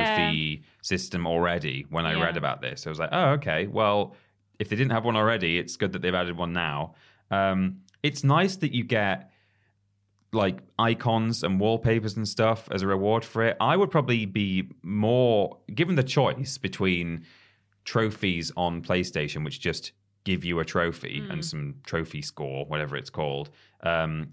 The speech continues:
Speaker 1: versus, like, being able to unlock new little, like, avatars and things. I'd probably rather have the latter, to be honest.
Speaker 2: Yeah, me too.
Speaker 1: Um, I wouldn't want anything to be locked behind that score. Like, I would still, you know, say they, they,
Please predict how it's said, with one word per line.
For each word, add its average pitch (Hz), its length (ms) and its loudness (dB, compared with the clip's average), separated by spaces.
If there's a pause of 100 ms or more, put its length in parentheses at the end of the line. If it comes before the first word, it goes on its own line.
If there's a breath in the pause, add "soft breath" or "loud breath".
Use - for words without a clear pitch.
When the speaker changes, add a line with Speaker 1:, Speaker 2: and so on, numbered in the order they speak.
Speaker 1:
versus, 92 480 0
like, 85 380 -2
being 98 180 0
able 92 220 0
to 90 160 -4
unlock 85 480 -2
new 90 260 -2
little, 82 300 0
like, 82 220 0
avatars 78 560 -2
and 73 120 -8
things. 71 440 -8 (240 soft breath)
I'd 143 80 -6
probably 120 200 2
rather 92 240 4
have 92 180 0
the 87 60 -2
latter, 101 380 -2
to - 120 -12
be 80 100 0
honest. 76 360 -2
Speaker 2:
Yeah, 233 240 -4
me 247 140 -10
too. 190 400 -12
Speaker 1:
Um, - 460 -2
I 107 40 0
wouldn't 131 220 4
want 117 140 2
anything 110 240 -2
to - 80 -8
be 104 100 0
locked 98 480 0
behind 85 800 -2 (520)
that 90 300 -4
score. 73 460 0
Like, 73 200 -2
I 90 60 0
would 87 160 -2
still, 92 380 0
you 104 120 -4
know, 73 240 0 (640 loud breath)
say 127 240 2
they, 104 360 2
they, 90 400 0